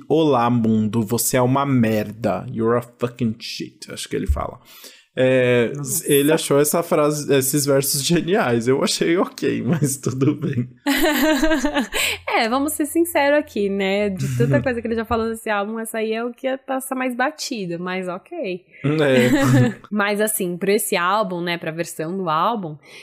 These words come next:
Speaker 2: ele adicionou umas guitarras que são acompanhadas de uns versos de rap bem diretões, né? Então,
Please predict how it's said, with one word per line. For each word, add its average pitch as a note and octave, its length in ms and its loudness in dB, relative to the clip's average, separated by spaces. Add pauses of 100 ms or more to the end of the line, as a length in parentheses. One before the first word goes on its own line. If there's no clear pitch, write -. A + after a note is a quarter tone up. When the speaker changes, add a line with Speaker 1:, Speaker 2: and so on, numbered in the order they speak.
(120)
Speaker 2:
ele F#3 160 0
adicionou F#3+ 440 -2
umas F#3+ 180 -4
guitarras F3 760 -2
que - 80 -16
são G3 180 -2
acompanhadas F#3+ 640 -2
de F#3+ 80 -4
uns F#3+ 160 -2
versos F#3 380 -2
de G3 100 -4
rap F3 440 0
bem F#3 460 -2
diretões, E3 960 -4
né? D#3 180 -4
Então, E3 680 -4